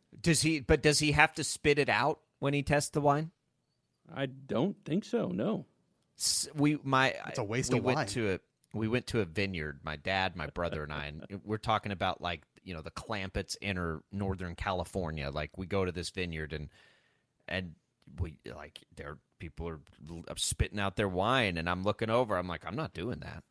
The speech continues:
Speaker 1: Like, I'm not spitting that out.
Speaker 2: <laughs>
Speaker 1: Like, what are we, they're giving us free wine. Like, what are we doing here?"
Speaker 2: As long
Speaker 1: And I
Speaker 2: as
Speaker 1: guess it's one way or the other. I don't, I don't know.
Speaker 2: As long as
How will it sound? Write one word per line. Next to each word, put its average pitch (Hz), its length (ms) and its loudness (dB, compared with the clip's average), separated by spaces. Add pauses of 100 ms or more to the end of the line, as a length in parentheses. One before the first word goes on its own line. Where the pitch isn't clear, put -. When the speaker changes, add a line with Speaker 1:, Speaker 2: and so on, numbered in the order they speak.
(120)
Speaker 1:
Like, 80 180 -6
I'm 92 100 -2
not 151 160 -4
spitting - 280 0
that - 200 -6
out. - 260 -6
Speaker 2:
<laughs> - 60 -8
Speaker 1:
Like, 120 180 -4
what 127 140 0
are - 20 -8
we, 131 100 -4 (120)
they're 113 220 -2
giving 117 280 -2
us 110 120 0
free 123 220 2
wine. 107 360 2
Like, 85 160 -4
what 113 120 4
are 120 40 4
we 113 100 2
doing 107 300 2
here?" 78 200 -6
Speaker 2:
As 156 220 2
long 190 160 2
Speaker 1:
And - 80 6
I 277 60 10
Speaker 2:
as 220 80 4
Speaker 1:
guess 156 240 6
it's 139 180 -4 (500)
one 127 260 2
way 131 140 6
or 117 80 6
the 104 160 4
other. 80 220 2
I 90 80 2
don't, 90 100 -4
I 95 40 -2
don't 92 100 -4 (120)
know. 170 60 4
Speaker 2:
As 156 140 2
long 233 260 4
as 170 120 0